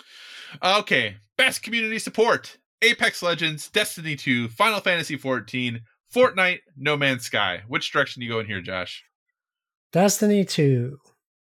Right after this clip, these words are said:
Speaker 2: Great community
Speaker 1: Oh.
Speaker 2: support from Bungie.
Speaker 1: Yeah, that's a good one. I, I'm gonna pick Apex Legends. I think that one's gonna take it. I think Apex is having a breakout year, and is, and the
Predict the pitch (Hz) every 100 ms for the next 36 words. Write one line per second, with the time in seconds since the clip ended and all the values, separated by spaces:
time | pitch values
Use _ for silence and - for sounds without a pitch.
0 | _ _ _ _ _ _ _ _ - 214
1 | 220 - 190 180 165 - 143 151 139 147
2 | 131 120 117 123 _ _ _ _ _ _
3 | _ _ _ - 226 156 190 247 208 170
4 | 104 165 208 175 220 233 220 220 196 -
5 | 175 170 160 - 147 151 185 180 127 139
6 | 131 123 131 135 117 131 131 143 127 110
7 | 117 110 110 113 113 113 107 - 117 113
8 | 110 101 107 107 98 107 110 110 101 98
9 | 90 - 107 101 95 - 107 98 95